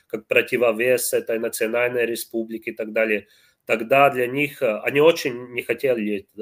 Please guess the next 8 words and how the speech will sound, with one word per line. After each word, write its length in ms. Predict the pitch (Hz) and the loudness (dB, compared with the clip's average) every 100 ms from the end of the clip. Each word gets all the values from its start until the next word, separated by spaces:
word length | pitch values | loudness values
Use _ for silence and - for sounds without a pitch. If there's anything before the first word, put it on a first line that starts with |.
| 101 | -10
этого 300 | 113 107 101 | -8 -6 -6
делать. 500 | 107 110 98 - - | -4 -4 -4 -8 -8
Э, 180 | 101 98 | -6 -6
там 220 | 113 107 | -6 -8
Сталин, 480 | - 123 123 113 113 | -2 -2 -2 -6 -8
э, 240 | 120 110 | -6 -6
специально, 680 | - 110 - 123 123 117 - _ _ _ _ | -8 -10 -4 -2 -2 -4 -8 _ _ _ _
э, 260 | 104 104 | -2 2